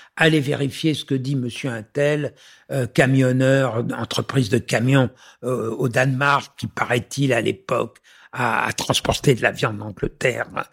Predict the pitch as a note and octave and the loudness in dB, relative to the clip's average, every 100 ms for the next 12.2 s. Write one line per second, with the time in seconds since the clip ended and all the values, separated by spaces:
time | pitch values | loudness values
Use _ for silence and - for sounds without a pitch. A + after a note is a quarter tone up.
0 | - - - B2 - A2+ - - D3+ - | -20 -16 -8 -8 -6 -6 -2 0 0 -2
1 | - - - F2 - - A#2+ - - - | -8 -12 -12 -12 -12 -12 -14 -14 -12 -6
2 | - C#3+ G3 F#3+ A#2+ - - C#3 - - | -4 -2 -2 -2 -4 -10 -14 -14 -16 -16
3 | - - - - C#3 - - - C3 A#2+ | -14 -12 -8 -6 -8 -8 -10 -2 -2 -2
4 | B2 A#2+ A#2+ C3+ D3+ A#2 - _ _ _ | -4 -4 -2 2 2 0 -4 _ _ _
5 | A#2 A#2+ B2+ A2+ - B2+ B2 G#2+ A2+ B2 | -4 2 2 2 0 0 -2 -2 -2 -2
6 | A#2 A#2 F#2+ G#2 _ _ - - C#3+ - | -4 -6 -10 -12 _ _ -10 -2 -2 0
7 | C#3 E3 E3+ D#3+ C3 _ _ _ _ - | 0 2 4 2 -2 _ _ _ _ -18
8 | G2+ G#2+ D#3+ C#3+ D3 B2+ - - D3 A3 | -10 -2 2 4 4 4 -2 -4 -2 -4
9 | - _ _ _ D#3 C3+ C3 C3 A#2 G#2+ | -8 _ _ _ -8 -2 0 0 0 -2
10 | - B2 C3 B2 A2+ - A2 - - - | 0 2 4 2 -4 -8 -12 -10 -12 -10
11 | - C#3 C#3+ A#2+ _ _ _ - - A#2+ | -2 2 2 -2 _ _ _ -12 -4 -4
12 | G#2+ | -4